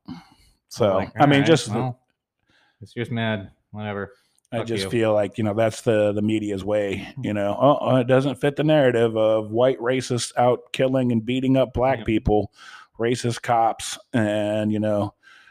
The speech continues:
Speaker 2: crazy right-wing, uh, conservative congressmen and senators trying to do good things."
Speaker 1: Which
Speaker 2: Uh,
Speaker 1: is,
Speaker 2: <laughs>
Speaker 1: it's irritating enough when they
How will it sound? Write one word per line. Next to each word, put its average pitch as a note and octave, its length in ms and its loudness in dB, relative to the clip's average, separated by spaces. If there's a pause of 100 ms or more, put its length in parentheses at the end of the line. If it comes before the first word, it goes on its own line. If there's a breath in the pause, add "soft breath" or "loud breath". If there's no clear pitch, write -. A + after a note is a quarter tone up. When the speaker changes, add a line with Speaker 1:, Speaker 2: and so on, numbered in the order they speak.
(160 soft breath)
Speaker 2:
crazy A#2 720 0
right-wing, A2+ 840 2 (300 loud breath)
uh, G#2 300 0
conservative A#2 840 0 (680)
congressmen B2+ 580 0
and A2+ 100 0
senators A#2 600 4
trying A2+ 320 0
to G#2+ 240 -2
do A2+ 160 -2
good B2 260 -2
things." G#2+ 380 -2 (520 soft breath)
Speaker 1:
Which C#3 180 -2
Speaker 2:
Uh, A2+ 40 0
Speaker 1:
is, G#2 140 -4
Speaker 2:
<laughs> C#3+ 280 4
Speaker 1:
it's C#3+ 180 -2
irritating D3 460 -2
enough G2 320 -8
when G2 160 -16
they G2 360 -8